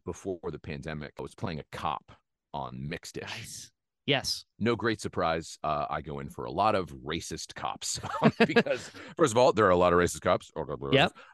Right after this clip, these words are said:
Speaker 1: um,
Speaker 2: Facts.
Speaker 1: but also just, you know, if you're, you know, if you look like me, you
Speaker 2: Uh-huh.
Speaker 1: play a lot of boorish, douchey assholes,
Speaker 2: <laughs> Yeah.
Speaker 1: which is
Speaker 2: Yeah.
Speaker 1: great. I will ride that horse in the direction it's
Speaker 2: There's a
Speaker 1: going
Speaker 2: bunch of 'em.
Speaker 1: forever. I love
Speaker 2: Typecast
Speaker 1: it.
Speaker 2: is still
Speaker 1: It's,
Speaker 2: cast, baby.
Speaker 1: hey, listen, uh, that's, that's all that matters.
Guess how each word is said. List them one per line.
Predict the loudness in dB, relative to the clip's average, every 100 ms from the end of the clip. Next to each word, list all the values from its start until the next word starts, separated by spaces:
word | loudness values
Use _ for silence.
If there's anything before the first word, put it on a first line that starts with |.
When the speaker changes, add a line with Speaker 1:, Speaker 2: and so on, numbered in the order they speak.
| 0
Speaker 1:
um, | 4 4
Speaker 2:
Facts. | 2 0
Speaker 1:
but | -2 2
also | 0 2
just, | 0 2
you | 2
know, | 2
if | 0 -4
you're, | -2 -2 -2
you | -2
know, | 0 0
if | -2
you | 0 2
look | 2 2
like | 0 0
me, | -2 -2 -6 -10 _ _ -4
you | 0
Speaker 2:
Uh-huh. | 2 6
Speaker 1:
play | 6
a | 6
lot | 4 2
of | 2 -4
boorish, | -4 -2 0 -2 -8 -14 -14
douchey | -8 -8 -6 -8 -8 -10 -14 -4
assholes, | -2 -2 2 2
Speaker 2:
<laughs> | 2
Yeah. | -2
Speaker 1:
which | -6 4
is |
Speaker 2:
Yeah. | 4
Speaker 1:
great. | 6 4 4 2 -2 -6 -4 -6 _ _ -2
I | 0 2
will | 0 2
ride | 6 8 6
that | 6
horse | 4 2 2
in | -4
the |
direction | 0 0 -2 -6
it's | 2
Speaker 2:
There's | 4 4
a |
Speaker 1:
going | 4
Speaker 2:
bunch | 4 6
of |
'em. |
Speaker 1:
forever. | 6 6 0 -8 _ _
I | 4 6
love | 8
Speaker 2:
Typecast | 8 8
Speaker 1:
it. | 4
Speaker 2:
is |
still | 2 2
Speaker 1:
It's, | 4
Speaker 2:
cast, | 4 2 2
baby. | 0 2 0
Speaker 1:
hey, | 0
listen, | -2 -2 -6
uh, | -6 -4
that's, | -4 -4
that's | -4 -6 -2
all | 2 2
that | 0 -8
matters. | -10 -12 -14